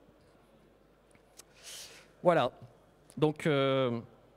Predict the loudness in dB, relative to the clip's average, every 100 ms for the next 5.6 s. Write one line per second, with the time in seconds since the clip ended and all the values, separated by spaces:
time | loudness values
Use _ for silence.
0 | -20 _ _ -20 -20 -20 -20 -20 -20 -20
1 | -20 -20 -20 -20 -6 0 0 0 -2 2
2 | 2 4 4 2 2 0 -2 -2 -4 0
3 | 0 2 2 2 2 2 2 0 0 2
4 | 2 2 2 0 -2 -10 -20 -20 -6 -2
5 | 0 0 -2 -4 -6